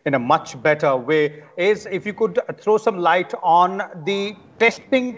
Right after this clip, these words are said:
capability situation right now, what we have, the plan from here onwards on scaling up, uh, those, uh, uh, capabilities, uh, and the entire testing strategy which we intend to follow from, uh, uh, you know, this moment onwards to tackle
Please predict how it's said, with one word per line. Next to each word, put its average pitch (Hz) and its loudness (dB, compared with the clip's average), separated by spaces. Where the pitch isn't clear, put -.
capability 196 -2
situation 165 -2
right 139 2
now, 165 4
what 151 -2
we 151 -6
have, 147 -2
the 147 -6
plan 160 0
from 160 -6
here 156 0
onwards 151 -2
on 151 -2
scaling 180 2
up, 196 0
uh, 185 -2
those, 156 -2
uh, - 0
uh, 139 2
capabilities, 156 -6
uh, 165 0
and 214 -2
the 240 -2
entire 196 0
testing 196 -4
strategy 175 -4
which 160 -8
we 175 -4
intend 160 -2
to 175 -2
follow 165 2
from, 160 0
uh, 151 4
uh, 156 4
you 156 -2
know, 156 0
this 185 -2
moment 170 -4
onwards 156 2
to 156 -12
tackle 160 0